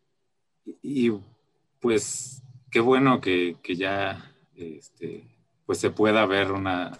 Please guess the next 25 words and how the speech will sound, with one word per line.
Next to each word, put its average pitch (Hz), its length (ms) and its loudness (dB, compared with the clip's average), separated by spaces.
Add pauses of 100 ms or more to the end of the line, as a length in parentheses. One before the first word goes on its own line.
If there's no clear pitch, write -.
una 95 220 -8
serie 95 260 -2
así, 92 260 -8
¿no? 95 240 -10
Y 123 60 -6
tan 90 180 -6
bien 87 220 -6
hecha 95 420 -10
y 80 140 -8
tan, 76 380 -20 (680)
eh, 71 420 -20 (140)
elocuente. 98 1120 4 (460)
Y 98 200 -8
me 95 160 -2
encanta 101 420 2
el 92 100 0
paralelismo 87 880 -2
que 85 160 -8
hacen 82 460 -8
con 76 480 -20 (160)
justo 87 320 -12
la, 78 280 -6 (520)
la 92 180 -6
periodista 101 840 2
y, 78 380 -4